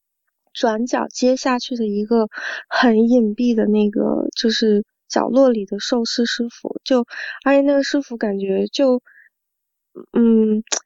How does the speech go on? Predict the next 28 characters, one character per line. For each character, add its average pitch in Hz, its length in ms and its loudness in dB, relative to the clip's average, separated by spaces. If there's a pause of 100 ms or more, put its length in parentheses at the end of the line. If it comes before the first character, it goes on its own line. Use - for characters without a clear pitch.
(120)
就 330 140 2
是 311 360 2 (300)
感 233 220 -2
觉 233 380 2 (600)
并 330 180 4
没 254 140 -2
有 247 200 -2
很 196 580 -6 (460)
像 262 420 -2
一 220 120 -4
个 233 120 2
明 220 280 2
星 262 260 -2
chef 254 240 -2 (120)
那 208 120 -2
样 196 220 -4
子 - 140 -14
的， - 120 -8 (300)
就 269 100 2
是 262 120 4
很， 202 360 0 (160)
很 233 280 0
朴 - 220 -2
实 - 200 -2
的 208 80 2
一 202 120 2
个 202 80 2
chef。 - 260 -2